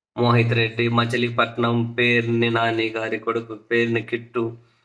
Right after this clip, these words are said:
రామచంద్రపురం సూర్యప్రకాష్, పిల్లి సుభాష్ చంద్రబోస్ వాళ్ళ అబ్బాయి, అట్లా చాలామందికి ఇచ్చారు.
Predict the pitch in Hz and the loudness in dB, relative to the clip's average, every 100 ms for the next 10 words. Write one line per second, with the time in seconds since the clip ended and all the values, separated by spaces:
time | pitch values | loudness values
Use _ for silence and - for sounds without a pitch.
0 | _ _ 120 120 113 117 117 117 113 113 | _ _ 2 4 4 0 0 -2 -2 -4
1 | 113 120 117 113 113 113 110 - 117 113 | -4 -4 -4 -2 -2 -2 -4 -4 -2 -2
2 | 107 113 113 110 110 107 110 107 104 107 | 0 0 0 -4 -4 -4 -4 -4 -4 -6
3 | 117 - _ _ _ - 175 - - 156 | -8 -10 _ _ _ 0 0 0 0 2
4 | 151 160 160 165 180 160 - 160 147 | 4 4 2 2 0 0 2 2 2